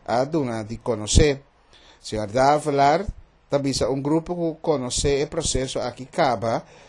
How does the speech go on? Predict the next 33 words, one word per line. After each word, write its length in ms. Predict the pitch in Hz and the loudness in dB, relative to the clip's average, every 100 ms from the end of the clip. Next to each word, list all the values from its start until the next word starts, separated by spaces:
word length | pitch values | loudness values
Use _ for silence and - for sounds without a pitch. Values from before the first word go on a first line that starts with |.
| - _ - | -20 _ 0
cas 320 | 151 147 147 | 4 4 0
estaba 280 | - 151 143 | -2 -2 -2
tan 240 | 127 98 | -4 0
bon 240 | 143 160 - | 2 2 0
organizar. 760 | 165 151 123 120 120 101 - _ | -2 -2 -4 -6 -4 -4 -6 _
Cada 280 | 147 156 170 | 0 0 0
miembro 420 | 139 139 139 139 | -2 -4 -4 -4
solo 340 | - 139 139 147 143 | -2 0 0 -2 -4
va 200 | 120 120 | -2 -2
con 120 | 127 139 | -4 -4
por 260 | 165 143 | 0 2
lo 120 | 139 | 2
menos 360 | 131 147 175 - | 0 -2 -4 -6
cinco 300 | 147 143 147 | -8 -8 -8
personas 480 | 143 - 127 120 127 | -6 -4 -6 -6 -6
para 160 | 135 | -6
votar 420 | 131 123 120 131 - - - - | -2 -2 -2 -6 -8 -16 -18 -14
y 80 | |
que 140 | 107 131 | -6 -4
ese 240 | 131 156 | -2 0
inal 320 | 131 123 127 | 0 -2 -4
no 80 | 143 | -4
me 80 | 120 | -4
llega 640 | - 131 135 170 151 117 | -4 -2 -2 -2 -4 -4
más 400 | 117 120 139 175 | -6 -6 -4 -4
que 100 | - | -6
mil 400 | 180 135 139 147 | -6 -2 -2 -2
votos. 520 | 139 143 143 143 117 - _ - _ | -2 0 0 0 -8 -10 _ -20 _
Pero 160 | - 90 | -10 -10
finalmente 680 | 98 104 110 123 139 147 160 | -8 -8 -6 -4 -4 -4 -4
cas 400 | - 117 127 120 | 0 0 -2 -6
queda 240 | - 110 110 | -4 -4 -4
fuera, 380 | - 123 165 | -2 -2 -2